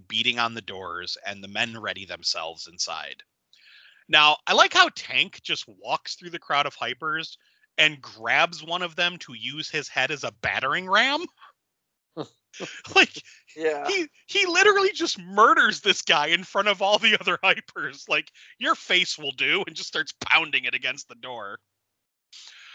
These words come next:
Speaker 1: The hypers break in, and now we get this glorious bloody fight sequence where the vets just fucking wreck these fools. Like,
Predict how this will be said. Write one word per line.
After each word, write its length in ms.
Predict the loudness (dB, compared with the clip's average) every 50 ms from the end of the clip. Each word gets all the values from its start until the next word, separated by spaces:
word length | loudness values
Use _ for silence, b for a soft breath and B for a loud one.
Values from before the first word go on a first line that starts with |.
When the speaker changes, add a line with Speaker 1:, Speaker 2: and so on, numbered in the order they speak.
| B B B B B _ _
Speaker 1:
The 80 | 2 4
hypers 500 | 4 4 2 0 -2 -6 -8 -8 -8 -8
break 300 | -4 -4 -4 -2 -2 -2
in, 340 | -2 -2 -2 -2 -8 -14 -18 _ _ _ _ _ _ -8
and 140 | -8 -2 0
now 240 | 2 4 4 4 4
we 120 | 2 -2
get 220 | 0 2 2 2 2 _ _
this 260 | -14 -10 -10 -10 -10 -12 _ _
glorious 920 | -20 -18 -16 -8 -4 -4 -2 -2 -2 -2 -2 0 -2 -2 -4 -6 -10 -14 -14 _ _ _ _
bloody 380 | -14 -8 -6 -6 -4 -4 -6 -10
fight 360 | -10 -12 -8 -8 -8 -8 -8
sequence 640 | -12 -12 -12 -16 -18 _ -20 -20 -16 -14 -14 -14 B B B B B B B
where 140 | -6 -6 -4
the 120 | -2 -4 -4
vets 440 | 0 2 4 4 4 4 0 -4
just 400 | -8 _ -6 -6 -6 -6 -6 -10 -18 -20 -20 -20 -4 0
fucking 380 | 0 0 0 -2 -6 -6 -6 -10
wreck 640 | -16 -20 -20 -12 -6 -2 0 0 0 -2 -6 -12 -16
these 260 | -18 -20 -18 -16 -18
fools. 400 | -18 -18 -20 -20 -20 -20 -16 -6 -2
Like, 200 | -2 -2 -2